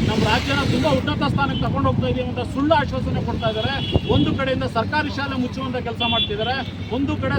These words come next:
ಸರ್ಕಾರಿ ಅಧಿಕಾರಿಗಳು ಲಂಚ ತಗೊಳ್ಳೋ ನಿಟ್ಟಿನಲ್ಲಿ ಇವರು ಸಪೋರ್ಟ್ ಮಾಡ್ತಾ ಇದ್ದಾರೆ ಅಂತ ನಮ್ಗೆ ಅನುಮಾನ ಶುರು ಆಗ್ತಿದೆ. ಸರ್ಕಾರ ಏನ್ ಮಾಡ್ತಿದೆ ಅಂತ ಇದು ನಮ್ಗೆ ದೊಡ್ಡ ಪ್ರಶ್ನೆಯಾಗಿ ಕಾಡ್ತಿದೆ. ಈ ಸರ್ಕಾರಗಳು ನಿಜವಾಗ್ಲೂ ಬಡವರ ಪರವ, ರೈತರ ಪರ ಕೆಲಸ ಮಾಡಕ್ ಬಂದಿದೆಯೋ ಅಥವಾ ಯಾವ ನಿಟ್ಟಿನಲ್ಲಿ ದುಡ್ಡು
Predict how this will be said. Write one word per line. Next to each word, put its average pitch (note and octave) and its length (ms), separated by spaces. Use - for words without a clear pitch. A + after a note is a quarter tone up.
ಸರ್ಕಾರಿ C#4 380
ಅಧಿಕಾರಿಗಳು C#4 560
ಲಂಚ B3 160
ತಗೊಳ್ಳೋ C#4 240
ನಿಟ್ಟಿನಲ್ಲಿ D#4 400
ಇವರು C4 120
ಸಪೋರ್ಟ್ C4 280
ಮಾಡ್ತಾ B3 220
ಇದ್ದಾರೆ B3 180
ಅಂತ A#3 160
ನಮ್ಗೆ G#3+ 200
ಅನುಮಾನ A#3+ 340
ಶುರು A#3 180
ಆಗ್ತಿದೆ. A3+ 300
ಸರ್ಕಾರ D4+ 280
ಏನ್ D#4+ 200
ಮಾಡ್ತಿದೆ C#4 380
ಅಂತ B3+ 80
ಇದು C4 100
ನಮ್ಗೆ A#3+ 260
ದೊಡ್ಡ A3 140
ಪ್ರಶ್ನೆಯಾಗಿ A#3 500
ಕಾಡ್ತಿದೆ. G#3+ 400
ಈ - 20
ಸರ್ಕಾರಗಳು C#4+ 580
ನಿಜವಾಗ್ಲೂ C#4 560
ಬಡವರ C4+ 340
ಪರವ, B3+ 180
ರೈತರ C4+ 380
ಪರ C4+ 80
ಕೆಲಸ A3 200
ಮಾಡಕ್ C4+ 240
ಬಂದಿದೆಯೋ A#3 420
ಅಥವಾ C4+ 240
ಯಾವ D4 240
ನಿಟ್ಟಿನಲ್ಲಿ D#4 500
ದುಡ್ಡು C4+ 200